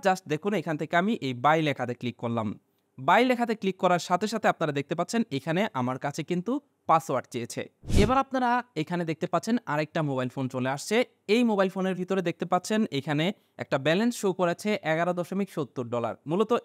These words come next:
এইখানে যে কার্ড রয়েছে, এই যে দেখতে পাচ্ছেন কার্ড, এই কার্ডটার মাধ্যমে মূলত আমি এখানে Facebook-এর স্টারটা পারচেজ করতেছি। তো এবার দেখুন এখানে আমি এই অ্যাকাউন্টের পাসওয়ার্ডটা দিয়ে দিচ্ছি। পাসওয়ার্ড দেওয়ার পর এখান থেকে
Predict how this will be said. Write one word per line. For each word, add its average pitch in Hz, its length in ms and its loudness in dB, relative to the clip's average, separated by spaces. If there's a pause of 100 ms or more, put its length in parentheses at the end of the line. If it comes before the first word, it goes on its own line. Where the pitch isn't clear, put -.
এইখানে 247 360 0
যে 233 60 -2 (120)
কার্ড 196 180 6 (120)
রয়েছে, 151 240 0 (180)
এই 143 80 -4
যে 147 120 -2
দেখতে 143 220 -6
পাচ্ছেন 143 240 -4 (120)
কার্ড, 139 180 0 (380)
এই 269 140 4 (120)
কার্ডটার 180 440 2
মাধ্যমে 180 380 0
মূলত 139 220 -2 (120)
আমি 147 180 0
এখানে 165 200 0 (100)
Facebook-এর 147 460 -2 (100)
স্টারটা 147 360 -2 (120)
পারচেজ 120 300 -4 (100)
করতেছি। 110 380 -10 (300)
তো - 100 -8
এবার 226 140 4 (100)
দেখুন 233 160 0 (100)
এখানে 190 180 -2 (100)
আমি 185 120 0 (360)
এই 190 100 2 (480)
অ্যাকাউন্টের 202 520 2 (120)
পাসওয়ার্ডটা 143 480 -2
দিয়ে 143 140 -2
দিচ্ছি। 110 260 -10 (280)
পাসওয়ার্ড 240 340 2
দেওয়ার 240 180 0
পর 240 160 0
এখান 185 180 -2
থেকে 185 120 -2